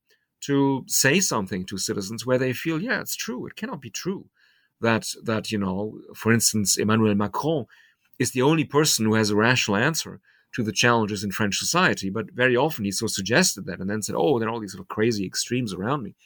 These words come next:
which can be completely, which can be completely ignored. The other thing I would simply add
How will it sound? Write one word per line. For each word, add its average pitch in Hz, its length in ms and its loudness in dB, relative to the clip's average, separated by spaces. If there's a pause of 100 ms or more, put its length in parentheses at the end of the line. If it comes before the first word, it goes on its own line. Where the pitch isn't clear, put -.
(340)
which 120 240 6
can 113 120 4
be 110 100 2
completely, 104 520 2
which 101 220 -4
can 104 120 -6
be 98 100 -6
completely 92 500 -10 (460)
ignored. 95 420 -4 (540)
The - 100 -2
other 208 220 4
thing 185 160 2
I 160 60 4
would 147 140 2
simply - 320 -4
add 143 340 2